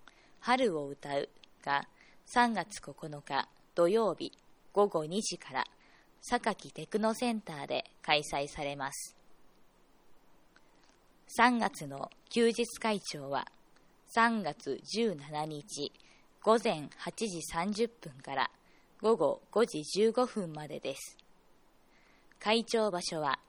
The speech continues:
公職庁舎市民課です。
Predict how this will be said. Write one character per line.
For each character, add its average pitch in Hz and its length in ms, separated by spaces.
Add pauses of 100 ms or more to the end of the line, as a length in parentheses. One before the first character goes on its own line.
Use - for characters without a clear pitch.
(420)
公 226 220
職 - 260
庁 208 260
舎 - 260 (100)
市 - 200
民 180 240
課 170 180
で 143 140
す。 - 240